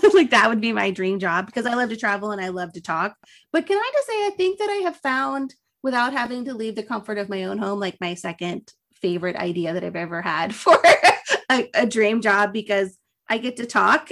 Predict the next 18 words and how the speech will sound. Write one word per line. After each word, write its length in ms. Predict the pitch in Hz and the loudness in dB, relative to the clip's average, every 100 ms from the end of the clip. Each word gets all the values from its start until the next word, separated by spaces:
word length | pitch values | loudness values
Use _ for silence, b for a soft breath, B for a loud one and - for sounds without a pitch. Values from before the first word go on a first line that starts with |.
| - | 2
and 420 | 226 220 214 214 - b _ - _ - | 4 4 2 -2 -8 b _ -20 _ -8
do 200 | 214 240 | -2 2
it 80 | 262 | 2
with 180 | 254 226 220 _ _ | 0 -2 -6 _ _
my 200 | 226 226 | -4 -2
best 260 | 226 214 - | -2 -4 -2
friend. 440 | 208 196 233 339 349 - | -2 0 0 0 -2 -4
And 440 | 202 196 196 277 349 | -2 0 0 0 0
<laughs> 80 | |
it's, 840 | 339 339 349 - - - 294 - - - | 2 2 0 -2 -2 -2 -2 -6 -8 -4
it's 220 | 277 254 | -4 -2
amazing. 560 | 247 233 262 196 190 | -4 -4 -4 -4 -6
So 300 | 208 - 277 - | -6 0 0 2
I'm 300 | 226 285 294 | 0 2 -2
really 180 | 262 240 | -4 -6
excited 480 | - - 240 247 | -8 -2 -2 -2
about 320 | 208 214 208 214 | -2 -2 -4 -4
podcasting 680 | 190 202 190 185 - 190 | -6 -6 -8 -8 -6 -8